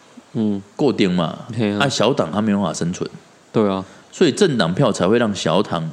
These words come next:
Speaker 2: 有机会去做表现。
Speaker 1: 哦，是帮助小党的。
Speaker 2: 对，因为，因为有可能，比如讲有可能，哦，我区域的，哦，啊，我，我这区的，我转给那个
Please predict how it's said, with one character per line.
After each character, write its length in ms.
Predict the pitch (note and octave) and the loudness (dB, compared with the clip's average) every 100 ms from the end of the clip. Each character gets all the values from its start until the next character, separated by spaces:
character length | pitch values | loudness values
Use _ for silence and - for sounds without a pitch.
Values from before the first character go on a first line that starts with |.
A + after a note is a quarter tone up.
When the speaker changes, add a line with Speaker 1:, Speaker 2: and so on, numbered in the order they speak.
| - | -10
Speaker 2:
有 220 | - D#2 D#2 | -4 -4 -4
机 280 | - G#2 | -2 0
会 120 | G2+ F#2+ | 2 2
去 140 | - | 0
做 140 | F#2+ | 0
表 200 | E2+ D#2+ | 0 -2
现。 200 | E2+ E2+ E2 - - - - | -4 -6 -6 -16 -20 -20 -10
Speaker 1:
哦， 760 | G#2+ G2+ G2+ G2 G2 F#2+ F#2 - | -6 -4 -2 -2 -4 -4 -8 -12
是 160 | - C3+ | -8 -2
帮 240 | B2+ C3 | 0 0
助 140 | C3 | 0
小 240 | A2+ G2 G2+ | -2 -2 -2
党 120 | G#2+ - | -4 -8
的。 60 | - B2+ - | -16 -6 -2
Speaker 2:
对， 100 | D#3+ | 2
因 140 | G3 | 2
为， 80 | E3 | 2
因 60 | A#2 | 2
为 20 | A#2 | 2
有 160 | G#2 | 4
可 140 | C3+ F#3 | 4 2
能， 320 | A2 A#2 A#2 - - D3+ | 2 -2 -6 -14 -12 -2
比 80 | E3 | 0
如 40 | |
讲 220 | D3 D#3+ | 2 0
有 60 | A2 | 2
可 120 | C3 | 2
能， 220 | C#3 G2 - | 2 0 0
哦， 100 | G2 | 0
我 300 | F#2+ A#2+ A#2+ - | 2 0 -2 -6
区 100 | F#2 F#2+ | -2 2
域 120 | A#2+ | 2
的， 120 | F2 D2+ - - - - - - - | 0 -6 -12 -20 -20 -20 -20 -20 -6
哦， 180 | D#2+ D2+ | -2 0
啊， 200 | G2 A2 G#2 - | 0 0 -4 -2
我， 140 | A2+ - | -2 2
我 120 | A#2 | 0
这 140 | A2+ | 0
区 260 | G#2+ A2+ G#2 | -4 0 2
的， 120 | G2+ | 4
我 120 | F#2 A2+ | 2 0
转 200 | B2 F#2+ | 0 -2
给 80 | E2 D2+ C#2+ - - | -2 -2 -4 -8 -6
那 120 | G2+ | -2
个 520 | F#2+ F2 E2 D#2 D#2 | 0 0 0 -2 -4